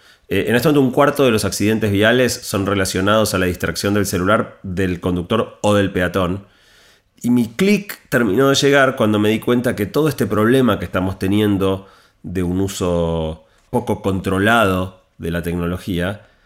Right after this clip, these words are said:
no es casualidad. Es producto del diseño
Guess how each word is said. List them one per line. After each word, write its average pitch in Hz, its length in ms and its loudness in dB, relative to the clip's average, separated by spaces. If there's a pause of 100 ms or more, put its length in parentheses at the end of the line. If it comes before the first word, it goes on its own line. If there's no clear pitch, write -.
(340)
no 110 160 2
es 117 60 0
casualidad. 90 520 -2 (720)
Es 90 140 -8
producto 98 580 -2
del 92 320 -2
diseño 123 800 2